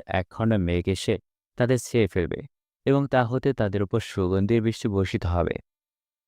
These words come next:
যেরূপ সুগন্ধ তারা ইতিপূর্বে কখনো কিছুতে পায়নি। আমাদের রব বলবেন, "ওঠো, আমি তোমাদের সম্মানের যে মেহমানদারি প্রস্তুত করেছি, সেদিকে অগ্রসর হও এবং যা কিছু পছন্দ হয় তা গ্রহণ করো।"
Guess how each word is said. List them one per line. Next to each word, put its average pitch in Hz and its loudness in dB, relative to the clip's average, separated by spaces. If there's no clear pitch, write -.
যেরূপ 139 2
সুগন্ধ 117 0
তারা 143 -2
ইতিপূর্বে 107 -2
কখনো 127 0
কিছুতে 139 -2
পায়নি। 90 0
আমাদের 98 2
রব 90 2
বলবেন, 92 0
"ওঠো, 92 -2
আমি 135 2
তোমাদের 131 0
সম্মানের 110 0
যে 120 -2
মেহমানদারি 101 2
প্রস্তুত 98 0
করেছি, - -2
সেদিকে 113 0
অগ্রসর 107 2
হও 82 0
এবং 92 2
যা 82 2
কিছু - -8
পছন্দ 98 0
হয় 113 2
তা 131 0
গ্রহণ 113 2
করো।" 80 0